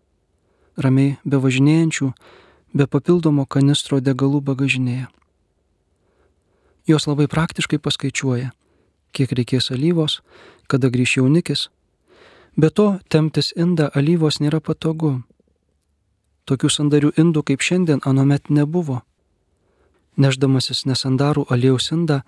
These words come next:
dar gali ir susitepti šventinius drabužius. Visuose namuose yra pilna alyvos. Visur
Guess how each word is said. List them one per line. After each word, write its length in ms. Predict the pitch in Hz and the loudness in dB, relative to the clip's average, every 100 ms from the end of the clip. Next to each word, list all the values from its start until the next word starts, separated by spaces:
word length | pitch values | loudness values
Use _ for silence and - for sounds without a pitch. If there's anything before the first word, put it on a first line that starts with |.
| - - - - | -12 -20 -12 -2
dar 160 | 135 131 | -2 0
gali 240 | 135 131 | 2 2
ir 80 | 123 | 0
susitepti 560 | 135 - 131 135 - | -4 -8 -2 -4 -2
šventinius 560 | 120 - 135 131 135 - | -4 0 -2 0 -2 -2
drabužius. 540 | 123 127 135 156 - _ _ _ _ _ _ _ _ _ _ _ _ _ _ | -4 -2 -4 -4 -6 _ _ _ _ _ _ _ _ _ _ _ _ _ _
Visuose 400 | 156 - 175 190 | -4 -2 -2 0
namuose 560 | 185 180 175 - 185 139 | 2 2 0 -2 -2 -2
yra 160 | 120 131 | 0 -2
pilna 360 | - 175 175 170 | 0 2 2 2
alyvos. 560 | 147 151 139 131 131 - _ _ _ _ _ _ _ _ 151 | 0 2 0 -2 -6 -8 _ _ _ _ _ _ _ _ -2
Visur 380 | 147 185 180 | 0 -2 -4